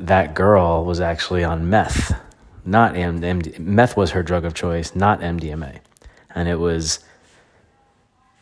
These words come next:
the meth that did this thing to her brain that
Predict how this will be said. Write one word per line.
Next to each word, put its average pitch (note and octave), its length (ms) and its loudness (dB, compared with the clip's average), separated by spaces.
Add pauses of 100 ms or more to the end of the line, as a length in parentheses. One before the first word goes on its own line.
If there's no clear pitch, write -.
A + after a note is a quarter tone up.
(100)
the F2 80 -4
meth A2 680 0
that D#2+ 480 -4 (320)
did F2 240 0
this E2 240 -2
thing F2 400 0
to D#2+ 120 0
her F2 180 2
brain E2+ 680 2
that F2 480 -2